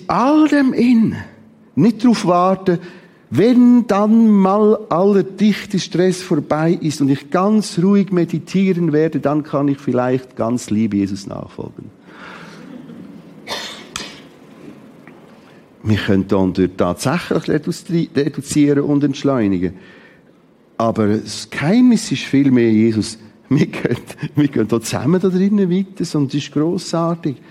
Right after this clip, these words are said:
Und ich werde dann dort wieder wie von vorne müssen anfangen, wieder neu mis-, sortieren, neu aufgleisen, neu entscheiden, neu sagen, „So, da durch ist es.“ Ich wiederhole das, was ich dem Sonntag der Alice gesagt habe.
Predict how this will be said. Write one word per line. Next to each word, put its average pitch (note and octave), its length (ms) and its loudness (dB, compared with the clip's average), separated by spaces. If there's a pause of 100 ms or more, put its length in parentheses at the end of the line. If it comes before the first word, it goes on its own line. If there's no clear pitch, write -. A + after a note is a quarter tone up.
(440)
Und B2 160 0
ich D#3 180 -2
werde D3 300 2
dann D3 260 -2
dort C#3 200 -2
wieder C#3 240 0 (580)
wie F#3 260 0
von F#3+ 140 0
vorne G3 420 4
müssen E3+ 380 2
anfangen, E3 380 0
wieder E3+ 240 2
neu F#3+ 300 4
mis-, F#3 300 2 (200)
sortieren, F3+ 1000 2 (140)
neu G#3 640 4
aufgleisen, F#3+ 1000 2
neu G#3 340 4
entscheiden, F#3 840 2
neu G3+ 280 6
sagen, D3+ 300 0
„So, F3 340 0
da G3 160 0
durch F#3 300 4
ist F#3 200 2
es.“ G3 220 -4 (360)
Ich - 180 -4
wiederhole E3+ 520 0
das, D#3+ 260 -2
was F3 80 2
ich F3 60 2
dem E3 80 2
Sonntag B2+ 360 0
der - 140 -2
Alice F3 320 0
gesagt C#3 460 -2
habe. G#2 120 -4